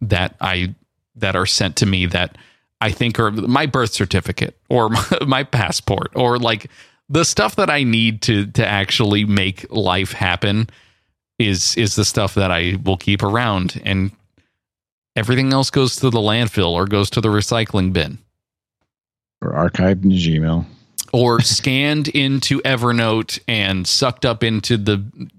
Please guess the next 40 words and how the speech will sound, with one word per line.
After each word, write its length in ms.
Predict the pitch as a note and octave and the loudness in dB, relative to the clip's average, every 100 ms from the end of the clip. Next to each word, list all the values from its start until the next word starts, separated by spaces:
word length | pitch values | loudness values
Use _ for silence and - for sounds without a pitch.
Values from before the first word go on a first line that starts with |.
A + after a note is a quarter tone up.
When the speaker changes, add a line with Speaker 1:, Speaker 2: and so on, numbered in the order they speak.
| - A#2+ | -12 -2
Speaker 1:
the 100 | G2+ | 0
big 320 | G#2 G#2+ G2+ | 2 0 2
monster 520 | F#2 E2+ - - - - _ _ - | 0 0 -2 -4 -8 -10 _ _ -6
and, 180 | G2+ F2+ | -4 -2
Speaker 2:
Yeah. 200 | F2 E2 | 0 0
Speaker 1:
and 320 | G2 F#2 F#2+ - _ - | -2 -4 -6 -14 _ -4
O 120 | B2 | -2
C 260 | A#2+ C3+ A#2 | 0 2 2
R'd 380 | A2 A2 G#2+ G2 - | 2 2 0 -4 -6
to 180 | - G#2+ | 0 2
oblivion. 560 | F#2+ G#2 F2 D2+ - - _ _ - | 2 2 0 -4 -8 -14 _ _ -2
Yeah. 260 | G2 - - - | -2 -4 -14 -6
I 160 | C3 | -2
Speaker 2:
That's, 180 | C3 - - | 0 -2 0
I 80 | G2+ | 0
did 140 | G#2+ | 2
my 200 | G2+ F#2+ | 2 2
fair 240 | E2+ F2 D#2+ | 2 0 2
share 260 | - E2+ | 2 0
of 220 | D#2 - - | -2 -6 -4
Evernoting 600 | F#2 F2 E2 E2 E2 D#2+ - _ | 0 2 2 2 0 -2 -6 _
in 100 | - | -2
the 80 | D#2+ | 0
day, 180 | A1 G1+ | 2 2
and 280 | G1+ D#2 - - - _ - | 2 0 -4 -10 -20 _ -8
I, 260 | - E2+ - - | -2 0 2 0
I 100 | F2 | 2
think 160 | A#2 | 2
I've 120 | F2+ | 0
ca-, 200 | - G2+ - | 0 -4 -2
I 120 | E2 | -4
deleted 340 | D#2+ E2 G2 | -2 0 2
my 100 | A2+ | 2
account, 300 | A2+ A#2+ A#2 | 2 2 2
I 80 | A2+ | 2
think, 200 | A#2 A2+ | 2 0
'cause 120 | F2+ | 0
they 160 | F2 E2+ | 2 2
had 100 | E2 | 2
a, 180 | D#2+ | -2